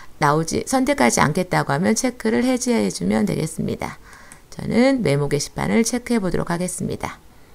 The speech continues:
이렇게 포스트 강조 형태대로 선택을 하신 상태에서 화면 맨 아래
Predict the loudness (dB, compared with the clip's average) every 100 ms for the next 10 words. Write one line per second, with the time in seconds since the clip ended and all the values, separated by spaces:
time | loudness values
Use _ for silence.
0 | -20 -20 -20 -20 -20 -20 -20 -20 -20 -16
1 | -16 -14 -12 0 2 2 8 8 8 4
2 | 4 6 8 8 8 6 2 4 4 6
3 | 6 6 4 4 2 2 6 6 6 2
4 | -8 -8 -2 0 4 4 4 4 8 8
5 | 6 -4 -12 2 6 8 8 6 6 4
6 | 4 2 4 6 6